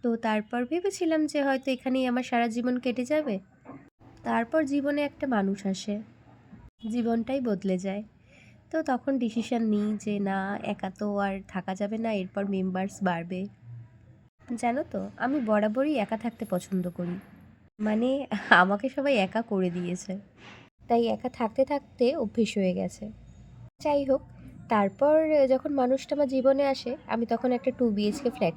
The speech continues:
কিনি, তবে সেটা নতুন নয়, এটা পুরনো, তবে এটা কিন্তু আমার কাছে নতুনের মতন।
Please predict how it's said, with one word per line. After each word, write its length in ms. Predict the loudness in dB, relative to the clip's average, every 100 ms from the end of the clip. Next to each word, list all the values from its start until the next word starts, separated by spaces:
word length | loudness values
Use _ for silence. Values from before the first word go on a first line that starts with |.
| -2
কিনি, 280 | -2 -2 -6 -12 -20 -20 -6 0
তবে 180 | 0
সেটা 260 | 0 -2 0
নতুন 460 | 0 0 0 0 0
নয়, 160 | -4 -10 -12 -10 -8 -12 -10
এটা 200 | -2 0
পুরনো, 500 | 2 2 2 2 -2 -8 -16 -20 -20 -20 -20 -20 -6
তবে 320 | 0 2 2 0
এটা 180 | 0
কিন্তু 300 | 0 -2 2
আমার 220 | 2 2 2
কাছে 300 | 0 0 0
নতুনের 480 | 2 0 0 0
মতন। 440 | 0 -2 -4 -6